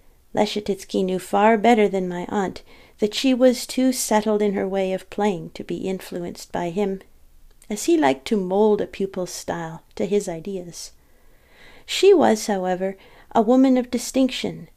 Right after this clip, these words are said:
and some attainment, and Leschetizky recognized in her a personality that could not easily be dismissed. He expressed his willingness to hear her play.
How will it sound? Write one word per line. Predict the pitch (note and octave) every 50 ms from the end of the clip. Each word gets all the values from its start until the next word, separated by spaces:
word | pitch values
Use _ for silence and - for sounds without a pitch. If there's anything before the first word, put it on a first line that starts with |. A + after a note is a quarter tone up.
| _ - -
and | G#3 G3 F#3+ F3
some | - - G#3 G3 F3+
attainment, | F3+ F3 - - D4 D#4+ C4+ F#3 E3+ - - - - - - _ - - - - - -
and | - - D#3
Leschetizky | E3 F#3+ F#3 - - - - - F#3+ - - - G#3+ G3+
recognized | F#3+ F3 G3 B3 B3 - C4+ B3 A3 G3 F#3+ G3 G3+ G3+ - - -
in | - C4 B3+ A#3+
her | G#3+ G3+ F3+ F3 F3 - - - - - -
a | - A#3+
personality | A#3+ - D4+ D#4 D4+ - C#4+ B3+ A3 G#3+ G#3 G3+ G3 G3 G3 G3 G3+ G3+
that | F#3+ G#3 G#3 -
could | - - C#4 C#4+ -
not | F#3 F#3 F3+ F3 - - -
easily | A3+ A#3 A3 G#3 G3 F3 F3+ F3
be | F3 F3 F3 E3+
dismissed. | - F3 E3+ - - - - - E3 E3+ - - - - - - - - - _ _ - - - - - - - - - - - - - - - - - - - - - - - - - - - - - - - - - _
He | - - D#4+ F4
expressed | E4+ F4 - - - - G#3 G#3+ G#3 - -
his | - A3 G3+ F#3 -
willingness | F#3+ G3+ G#3 G#3+ G3+ F#3 F3+ F3 E3 E3 E3+ - -
to | - G3+
hear | F#3+ - G3+ G3 F#3+
her | F3+ F#3+
play. | F#3+ - - E3 D#3 - -